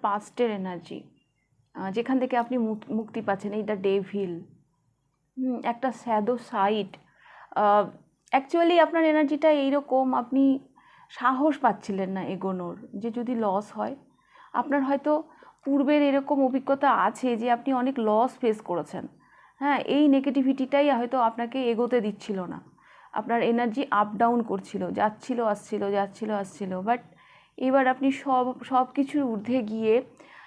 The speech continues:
এই Ace of Pentacles একটা সঠিক একটা বিগিনিং করছেন লাইফে। ইউনিভার্সের তরফ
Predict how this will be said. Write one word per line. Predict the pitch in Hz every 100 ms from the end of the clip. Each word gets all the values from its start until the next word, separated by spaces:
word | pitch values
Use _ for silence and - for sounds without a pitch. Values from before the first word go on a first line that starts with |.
| -
এই | - 233 240 240 220 -
Ace | 240 233
of | 254 -
Pentacles | 220 220 240 240 214 214
একটা | 220 226 - - -
সঠিক | - 247 240 294 311 - _ - - - -
একটা | 220 226 233 - - _ _ _ _ _ _ _
বিগিনিং | 196 233 233 240 240
করছেন | 220 214 - 214
লাইফে। | 202 190 190 190 170 - _ _ _ _
ইউনিভার্সের | 247 262 277 269 269 - _ _ _ _ - 285 -
তরফ | 247 226